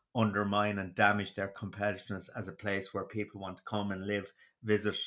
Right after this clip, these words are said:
work, whatever, or invest indeed, whatever.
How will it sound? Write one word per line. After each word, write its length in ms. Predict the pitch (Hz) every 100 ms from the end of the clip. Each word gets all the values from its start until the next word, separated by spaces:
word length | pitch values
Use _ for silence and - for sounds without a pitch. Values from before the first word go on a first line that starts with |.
| -
work, 300 | 113 101 98 - _
whatever, 300 | - 101 104 -
or 160 | 98
invest 460 | 98 95 101 104 -
indeed, 420 | 98 101 98 90 - _ _
whatever. 500 | 104 98 98 98 -